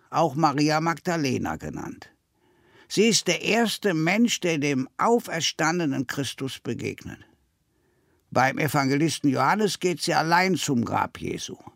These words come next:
Bei den drei anderen Evangelisten sind weitere Frauen dabei, aber kein Mann. Sie findet ein leeres Grab vor. Der Evangelist Lukas macht es nun spannend.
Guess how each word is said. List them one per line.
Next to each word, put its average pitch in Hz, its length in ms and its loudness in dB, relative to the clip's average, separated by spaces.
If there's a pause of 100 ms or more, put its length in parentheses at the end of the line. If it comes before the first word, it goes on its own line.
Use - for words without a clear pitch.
(760)
Bei 123 260 4
den 117 320 0
drei 127 380 2
anderen 170 460 0
Evangelisten 185 840 0
sind 120 380 0
weitere 147 480 0
Frauen 139 420 -2
dabei, 175 480 -2
aber 110 280 -4 (100)
kein 196 360 0
Mann. 110 320 -4 (1120)
Sie 123 160 -2
findet 151 360 2
ein 156 160 2
leeres 160 420 -2
Grab 165 340 -2
vor. - 360 -14 (840)
Der 101 120 -4
Evangelist 123 640 0
Lukas 151 420 2
macht 175 300 2
es 160 160 -4
nun 180 180 2
spannend. 165 680 -2